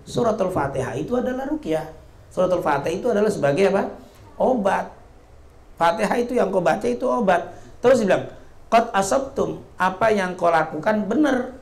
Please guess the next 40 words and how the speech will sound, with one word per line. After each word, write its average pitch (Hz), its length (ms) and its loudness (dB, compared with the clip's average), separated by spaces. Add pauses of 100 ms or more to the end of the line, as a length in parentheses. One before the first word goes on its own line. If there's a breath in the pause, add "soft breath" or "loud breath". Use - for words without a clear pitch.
(560)
Orang 175 260 0
yang 170 60 -8
sakit 180 320 0
engkau 175 160 0
baca 156 240 4
suratul 147 240 -2
Fatihah, 151 480 0
benar 302 400 2
itu. 202 160 -6
Itu 208 240 0
adalah 180 320 2
apa? 220 100 2 (380 loud breath)
Fatihah 151 480 0
itu 208 160 -2
adalah 190 160 0
sebagai 147 800 2
ob-, 120 320 -4
obat. 117 320 -2
Bahkan, 220 640 -2
"Wadribu 208 560 6
li 240 240 4
ma'akum 180 400 0
sahman." 143 560 -2 (320 loud breath)
Kalau 143 160 -2
memang 151 320 4
masih 151 240 -2
ada, 165 480 0
saya 180 240 -2
pengen 185 320 -4
tuh 143 160 0
bagian 139 460 2
tadi 143 260 0
yang 135 80 2
nggak 131 160 0
dimakan, 131 400 -2
saya 170 80 -2
juga 143 160 4
mau 160 320 -2
tuh 120 160 2
apa? 202 160 0